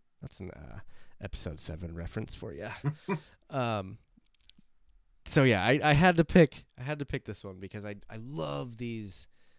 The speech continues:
Speaker 1: these cityscape shots of, of Star Wars cities because you can just tell how much they love it, how much they care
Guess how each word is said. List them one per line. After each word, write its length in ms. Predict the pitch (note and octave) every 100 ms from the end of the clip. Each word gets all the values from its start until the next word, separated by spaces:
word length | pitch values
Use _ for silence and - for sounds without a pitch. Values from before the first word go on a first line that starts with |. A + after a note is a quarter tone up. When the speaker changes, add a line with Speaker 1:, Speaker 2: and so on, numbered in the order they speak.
| _ -
Speaker 1:
these 180 | A2+ F#2+
cityscape 640 | - A2 G#2+ - F2+ F2+ _ _ -
shots 640 | - - D#2+ D2 - - -
of, 380 | G#2 F2+ E2+ - G#2
of 120 | F#2
Star 280 | - F#2 F#2
Wars 320 | F2 E2+ F2
cities 560 | - - F#2+ E2+ F2 -
because 280 | - G#2 -
you 60 |
can 120 | - A2+
just 180 | A2
tell 220 | - E2+ D#2+
how 160 | G2
much 300 | F2+ E2+ -
they 300 | E2+ E2 F2 - - - -
love 260 | A2 G#2+ A#2+
it, 120 | -
how 100 | G#2
much 220 | A#2+ A#2+
they 120 | A#2+ A2+
care 480 | - F#2+ G2 D2+